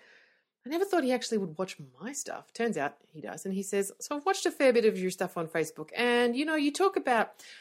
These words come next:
authenticity a fair bit and being your real self." I'm like, "Yeah, yeah, totally. Um, I believe that. It's t-, totally what I'm, what I'm about."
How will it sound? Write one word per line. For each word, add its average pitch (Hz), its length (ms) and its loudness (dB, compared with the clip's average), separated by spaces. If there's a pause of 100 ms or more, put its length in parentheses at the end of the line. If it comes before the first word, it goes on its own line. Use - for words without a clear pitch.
(420)
authenticity 190 720 4
a 156 60 0
fair 156 320 2
bit 147 300 -2
and 156 280 -6
being 180 260 4
your 147 140 -6
real 160 200 0
self." 151 520 -2 (800)
I'm 175 80 -14
like, - 180 -16
"Yeah, 294 300 4 (180)
yeah, 190 220 -2 (140)
totally. - 460 -2 (560)
Um, 147 280 -8 (240)
I 147 60 -12
believe 226 340 0
that. - 200 -6
It's - 180 -6
t-, - 120 -4
totally 311 300 4
what 175 140 2
I'm, 113 140 -8 (340)
what 139 100 -10
I'm 131 80 -12
about." 139 340 -4